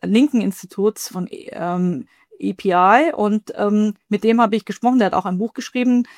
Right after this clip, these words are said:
sehr lesenswert, das heißt Rigged. Ähm, und, ähm, er hat mir, äh, gesagt, dass er schätzt, dass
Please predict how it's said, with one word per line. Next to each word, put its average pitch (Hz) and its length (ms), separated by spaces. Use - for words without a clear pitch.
sehr 208 140
lesenswert, 214 560
das 185 100
heißt 160 280
Rigged. 226 460
Ähm, 185 560
und, 202 600
ähm, 190 480
er 226 220
hat 254 180
mir, 233 560
äh, - 220
gesagt, 185 420
dass 185 120
er 220 200
schätzt, - 440
dass 185 260